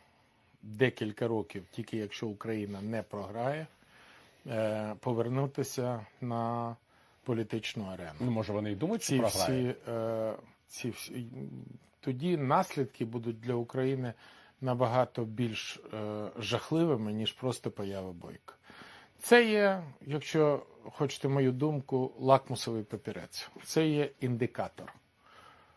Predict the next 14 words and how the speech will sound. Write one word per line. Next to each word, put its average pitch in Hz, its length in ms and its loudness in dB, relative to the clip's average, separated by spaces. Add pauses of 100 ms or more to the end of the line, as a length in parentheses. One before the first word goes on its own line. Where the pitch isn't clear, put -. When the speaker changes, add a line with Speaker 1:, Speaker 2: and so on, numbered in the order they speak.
(840)
Speaker 1:
Путін. 180 440 2 (720)
От 139 140 0 (280)
давайте 160 400 2
спробуємо 156 500 8
приділити 139 500 6
трохи 139 320 4
більше 120 460 6
уваги 131 400 6
і 110 80 0
зрозуміти, 120 640 2 (640)
а - 60 -8
що - 200 4
потрібно 135 440 2
Путіну. - 340 -10